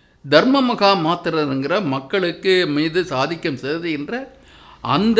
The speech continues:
அதிகாரிகளாக சூத்திரர்களை நியமித்தான். அதை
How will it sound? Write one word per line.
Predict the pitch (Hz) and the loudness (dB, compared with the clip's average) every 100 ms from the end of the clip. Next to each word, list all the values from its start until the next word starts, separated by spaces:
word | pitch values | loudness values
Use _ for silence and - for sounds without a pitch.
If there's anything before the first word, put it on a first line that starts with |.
| 226 160 | 6 4
அதிகாரிகளாக | 151 180 180 170 165 135 131 120 120 123 104 107 165 - _ _ _ _ - | 2 0 2 4 2 0 0 0 -2 -4 -6 -10 -16 -20 _ _ _ _ -20
சூத்திரர்களை | - 214 226 202 185 139 143 | -8 -6 -4 -4 -4 -2 -4
நியமித்தான். | 120 110 104 98 101 92 _ _ _ _ _ _ _ _ _ _ _ _ _ | -4 -6 -8 -14 -18 -20 _ _ _ _ _ _ _ _ _ _ _ _ _
அதை | 123 147 | 0 2